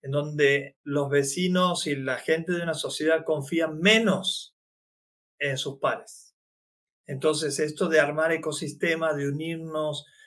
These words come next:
de volver al sentido de comunidad,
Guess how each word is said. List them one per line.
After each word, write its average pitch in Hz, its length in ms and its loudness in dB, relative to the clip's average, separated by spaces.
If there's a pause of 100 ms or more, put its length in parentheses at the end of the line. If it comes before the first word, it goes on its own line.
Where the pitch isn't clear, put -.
(160)
de 135 80 0
volver 147 360 2
al 160 100 0
sentido 160 640 -2
de 143 160 -2
comunidad, 143 840 0